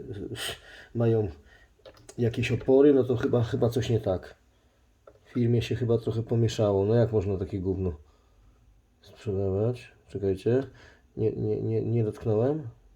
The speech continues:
Zobaczymy, ile ten ma, zero sześć. No dobra, to jest taki standard. Czarny jeszcze sprawdzimy. Dobra, z tych, które ja zostawiam. Patrzyłem wcześniej w internecie, to ludzie też mają.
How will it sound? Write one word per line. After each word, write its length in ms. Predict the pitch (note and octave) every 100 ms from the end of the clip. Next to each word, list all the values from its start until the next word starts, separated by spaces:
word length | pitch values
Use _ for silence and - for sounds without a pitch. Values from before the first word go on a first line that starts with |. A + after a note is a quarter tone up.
| - -
Zobaczymy, 380 | A2 G#2+ A2
ile 120 | G#2 G2 -
ten 120 | B2+ C3
ma, 120 | C#3+
zero 240 | D#3+ D#3
sześć. 460 | - A2+ F#2+ F2 - _ _ _ _ - _ _ _ _ _ _ -
No 120 | D#3+
dobra, 260 | D#3 C3+ A2+
to 100 | A2+
jest 160 | A2+
taki 220 | A2+ A2 A#2+
standard. 540 | - A2+ G2+ G2 -
Czarny 340 | - A#2+ A2
jeszcze 220 | G#2 - A#2
sprawdzimy. 480 | - G2+ G#2+ A2
Dobra, 240 | A2+ G2+ G2
z 80 | -
tych, 160 | -
które 280 | - - A#2
ja 120 | A2+
zostawiam. 540 | A2 A2 D3+ A#2 A#2 C#3+ C#3+ - - - - - - - - - - - - - _ _
Patrzyłem 340 | - - F3+ D#3
wcześniej 320 | - D#3 D#3+
w 40 |
internecie, 560 | D3+ D3+ D3+ D#3+ D#3+ D3
to 100 | C#3+
ludzie 240 | C#3 C3
też 280 | C3 C#3 B2
mają. 300 | A#2 G#2+ G2+